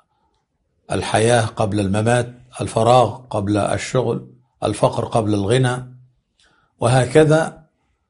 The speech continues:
كل هذا المادة فيه هي الوقت والعمر.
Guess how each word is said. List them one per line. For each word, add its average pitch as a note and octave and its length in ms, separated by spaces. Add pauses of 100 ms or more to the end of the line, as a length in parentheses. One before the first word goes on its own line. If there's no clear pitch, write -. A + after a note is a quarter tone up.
كل E3 280
هذا E3 580 (800)
المادة A#2+ 920
فيه C#3+ 640 (300)
هي A2 600 (640)
الوقت - 680 (100)
والعمر. G2+ 520